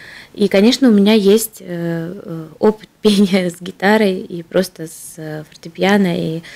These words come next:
э, на данный момент у меня есть свой небольшой ансамбль, э, с которым мы выступаем на различных мероприятиях. Э, исполняем музыку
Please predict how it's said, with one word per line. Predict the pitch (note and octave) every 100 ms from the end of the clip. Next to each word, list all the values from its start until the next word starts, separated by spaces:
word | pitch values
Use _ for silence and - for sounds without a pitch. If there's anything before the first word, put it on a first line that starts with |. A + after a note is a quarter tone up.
| - - -
э, | E3+ E3+ E3 F3 -
на | - F#3
данный | G#3 F4+
момент | C4 G3 F#3+ A#3+ B3+
у | G#3
меня | F#3 F3+
есть | F3+ E3+ -
свой | - F3+ F3
небольшой | E3+ E3+ F3+ -
ансамбль, | E3 G3 A#3+ E4+ F4+ _ _ _ _ _ _ _ _ _ _ - -
э, | F#3 F3
с | E3+
которым | E3+ F3 E3+
мы | D#3+
выступаем | D3+ - E3 E3+ D#3+ D#3 D3 D3 D3 D3+ D3+
на | D#3+
различных | D#3+ D#3+ - -
мероприятиях. | E3+ E3 F3 F#3 C#4 C#4 A#3+ - - - - - - -
Э, | F#3 F3+ F3+ F3 F3 G3 F#3+ - - - - -
исполняем | - F#3+ A3 A3+ C#4+ B3+
музыку | B3+ C4+ B3 - G3+ F#3+ F#3 F#3 F3+